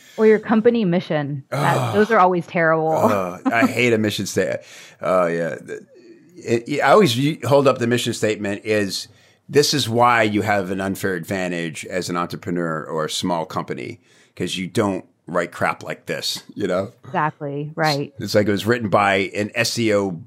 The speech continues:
Speaker 2: buzzword P R person or something. <laughs> Most
Speaker 1: Yeah.
Speaker 2: mission statements.
Speaker 1: And that's
Speaker 2: So
Speaker 1: something I bring up in the article, too, is that people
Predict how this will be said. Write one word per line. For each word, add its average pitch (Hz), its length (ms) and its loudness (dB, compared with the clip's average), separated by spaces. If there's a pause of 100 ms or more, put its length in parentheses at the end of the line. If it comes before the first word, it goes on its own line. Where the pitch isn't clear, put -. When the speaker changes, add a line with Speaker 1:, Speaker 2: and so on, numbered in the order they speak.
(120)
Speaker 2:
buzzword 92 760 0
P 113 260 0
R 95 360 4
person 80 480 -6
or 69 80 -12
something. - 360 -14 (140)
<laughs> - 260 -8 (480)
Most 226 180 4
Speaker 1:
Yeah. 190 140 6
Speaker 2:
mission 143 240 0
statements. - 540 -6 (640)
Speaker 1:
And 220 80 0
that's 247 100 6
Speaker 2:
So - 60 2
Speaker 1:
something 285 180 2
I 226 140 6
bring 214 260 4
up 226 140 2
in 190 80 4
the 175 60 6
article, 180 440 2
too, 214 280 2
is 160 120 2
that - 120 -6
people 185 480 2